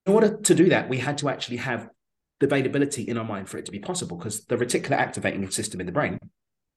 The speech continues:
literally stops you seeing stuff you don't think is possible for you. How many of you know the person that's always complaining about, "I can never find a good man, I can never find a good woman," and, like, they've got, like,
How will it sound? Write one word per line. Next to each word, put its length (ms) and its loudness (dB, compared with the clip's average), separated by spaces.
literally 440 0
stops 300 0
you 60 -2
seeing 260 2
stuff 320 -6
you 80 2
don't 160 2
think 120 -4
is 80 -4
possible 360 -4
for 180 -10
you. 160 -12
How 200 2
many 280 4
of 100 -2
you 160 0
know 400 -2
the 80 0
person 320 0
that's 80 -4
always 180 2
complaining 480 -2
about, 340 -4
"I 120 -4
can 140 -6
never 120 -4
find 340 -4
a 40 -4
good 160 -4
man, 180 -2
I 40 -4
can 100 -4
never 140 -2
find 220 -2
a 40 -4
good 160 -4
woman," 380 -4
and, 100 2
like, 360 2
they've 180 2
got, 80 2
like, 240 -2